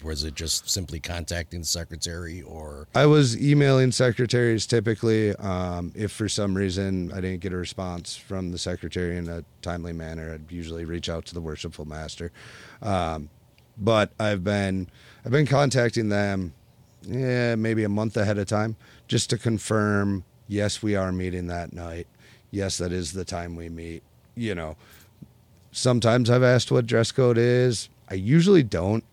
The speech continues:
Speaker 2: It's been offered up a couple of times so that I understood, you know, how that particular lodge dressed. So I had the, um,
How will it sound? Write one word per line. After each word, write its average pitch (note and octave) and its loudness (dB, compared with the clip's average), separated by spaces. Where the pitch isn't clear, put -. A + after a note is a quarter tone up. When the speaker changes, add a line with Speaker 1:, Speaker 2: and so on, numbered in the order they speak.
Speaker 2:
It's A2 2
been B2 4
offered F#2 0
up F#2 -2
a A2 -6
couple G#2 -2
of G2+ 0
times G#2 -2
so F#2 -4
that F2+ -4
I F2 -6
understood, F2+ -6
you A2 0
know, E2+ -4
how F#2 0
that F2 -2
particular E2+ -6
lodge D#2 -10
dressed. D2+ -8
So F2+ -4
I D#2+ -6
had D#2+ -8
the, F2 -4
um, D2+ -8